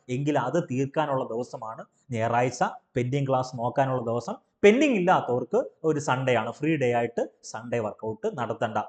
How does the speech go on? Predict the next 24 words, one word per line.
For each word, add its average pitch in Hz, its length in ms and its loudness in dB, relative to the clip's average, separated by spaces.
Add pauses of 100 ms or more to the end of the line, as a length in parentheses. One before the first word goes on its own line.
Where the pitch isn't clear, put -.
നടത്തണ്ട 220 380 2
എന്നല്ല 240 280 4
പറയുന്നേ, 156 320 0 (240)
നടത്തിക്കോ, 175 540 4
അല്ലെങ്കിൽ 190 220 -4
ഇന്ന് 180 200 -2
റിവൈസ് 160 360 0
ചെയ്തോ, 180 360 -2 (140)
no 123 60 0
problem. 104 320 -4
അന്ന് 165 360 0
പറഞ്ഞല്ലോ, 160 520 2 (100)
നമ്മൾ 143 200 2
ഈ 151 80 0
പറഞ്ഞ 143 340 2
രാത്രി 139 360 2
ഒൻപത് 139 380 2
മണിക്കത്തെ 123 540 -4 (160)
എക്സാമും 190 580 6
ഇല്ല, - 280 -8 (260)
പക്ഷേ 180 160 4
ശനിയാഴ്ച 214 420 4
എക്സാം 254 320 6
ഉണ്ട്. 208 140 0